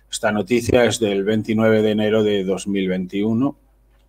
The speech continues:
La familia Royuela, para los que no los conozca, es asociada a la extrema derecha española y a las subastas inmobiliarias. Estos no son los temas de cabecera para una publicación independentista como Capdavant,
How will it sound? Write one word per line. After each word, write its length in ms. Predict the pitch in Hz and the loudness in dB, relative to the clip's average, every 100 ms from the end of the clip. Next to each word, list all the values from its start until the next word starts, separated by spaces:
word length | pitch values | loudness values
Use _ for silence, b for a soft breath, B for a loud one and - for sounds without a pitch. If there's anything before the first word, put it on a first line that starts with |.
| _ _ _ _ _ _ _ _ _ _ _ - - | _ _ _ _ _ _ _ _ _ _ _ -18 -10
La 160 | 117 110 | 0 2
familia 420 | - 120 120 123 | 4 4 6 6
Royuela, 680 | 123 127 135 139 135 139 B B B B B - | 6 6 8 8 8 4 B B B B B -6
para 400 | 120 113 110 113 | -2 0 0 -2
los 220 | 113 - | -4 -6
que 100 | 117 | -6
no 120 | 120 | -2
los 180 | 127 - | -2 -2
conozca, 460 | 127 127 120 - _ - 123 131 | -4 -2 -4 -10 _ -2 0 2
es 180 | 127 110 | -2 -4
asociada 480 | 120 127 120 120 120 | -4 -6 -4 -2 0
a 40 | |
la 80 | 120 | 0
extrema 380 | 113 - 117 117 | -4 -8 -4 -2
derecha 320 | 113 110 113 | 0 -2 -4
española 560 | 113 - 117 117 117 120 | -8 -6 -2 0 2 2
y 60 | |
a 60 | 117 | 0
las 140 | 104 | -2
subastas 500 | - 104 98 - 101 | -6 -8 -8 -8 -10
inmobiliarias. 920 | 95 92 85 80 73 - - - - b b b b b | -8 -8 -10 -12 -16 -18 -20 -20 -20 b b b b b
Estos 320 | 110 113 143 | -12 -4 -2
no 100 | 139 | 0
son 200 | 131 139 | 0 2
los 180 | 135 113 | 2 0
temas 400 | 135 131 135 110 | -2 2 0 2
de 140 | 120 120 | -2 0
cabecera 600 | 117 107 - 123 127 127 | 0 -2 -2 0 2 0
para 160 | 117 | -2
una 300 | 117 117 113 | 0 0 -2
publicación 720 | 110 107 107 107 104 - 120 | -2 -4 -6 -6 -6 -4 -2
independentista 960 | 117 107 92 104 104 101 95 110 - 120 | 0 -2 -2 -6 -6 -6 0 2 2 2
como 300 | 117 104 95 | 4 4 4
Capdavant, 600 | 90 85 95 95 85 | 2 2 4 4 2